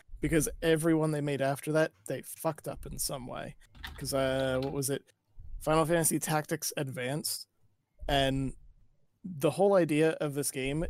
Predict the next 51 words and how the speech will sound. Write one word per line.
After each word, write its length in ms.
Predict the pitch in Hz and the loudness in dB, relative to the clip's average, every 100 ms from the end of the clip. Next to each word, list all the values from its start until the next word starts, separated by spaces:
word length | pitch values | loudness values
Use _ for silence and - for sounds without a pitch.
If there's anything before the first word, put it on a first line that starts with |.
| - | -6
is 160 | 143 - | -6 -6
to 100 | - | -8
play 360 | 147 143 143 | 0 2 0
however 500 | - 139 143 143 147 | -2 -2 -2 -2 -4
it 80 | 135 | -4
is 220 | 143 139 | -4 -4
you 160 | 135 127 | -6 -8
wanna 220 | 127 120 | -10 -12
play. 440 | - 135 127 190 - _ - - | -12 -10 -6 -6 -8 _ -18 -8
And 400 | 143 143 131 135 | 0 0 0 -2
so 120 | - | -2
this 200 | 135 147 | 0 0
time 200 | - 147 | 2 2
around, 240 | 143 139 143 | 2 2 2
they're 80 | 135 | 2
like, 180 | 135 143 | 0 0
"You 80 | |
know 100 | 151 | 0
what? 240 | 160 208 - _ _ - | 2 0 -2 _ _ 0
We're 120 | 156 | 2
gonna 160 | 156 | 2
put 200 | - 165 - - | 0 -4 -6 -6
little 260 | 160 156 139 | 0 2 2
judges 500 | 120 139 139 165 156 | 2 2 4 2 2
in 80 | 180 | 0
the 100 | 175 | 0
game, 320 | 185 196 202 - | 0 0 0 -2
and 100 | 135 | -4
we're 80 | 131 | -4
gonna 200 | 127 117 | -6 -4
randomly 500 | 127 139 143 143 135 | -2 -2 -2 -4 -4
be 140 | 135 | -2
like, 260 | 135 131 - - - | -2 -2 -6 -10 -8
'You 140 | 131 131 | -4 -2
can't 340 | 170 180 180 | 2 0 2
use 300 | 175 170 151 _ | 4 4 2 _
fire 380 | - 175 170 185 | -2 2 4 4
magic 400 | 180 175 180 - - | 4 4 2 -4 -2
and 220 | 143 135 | -2 0
swords,' 640 | - 151 127 127 - - - - | -2 -2 -2 -6 -6 -6 -8 -14
or 360 | - 139 127 123 | -4 0 0 -2
whatever 340 | 135 147 139 | 0 0 2
else, 260 | 131 127 - | 0 0 -4
and 120 | 131 | -6
you 80 | 131 | -8
have 120 | 127 | -6
to, 80 | 147 | -2
like, 220 | 135 120 - 135 | -2 -2 -10 -6
recreate 840 | 143 165 160 - 165 143 139 - | 0 0 0 -2 0 0 -2 -4
your 140 | - | -8
team 560 | - - 143 139 143 | -10 -8 -6 -4 -2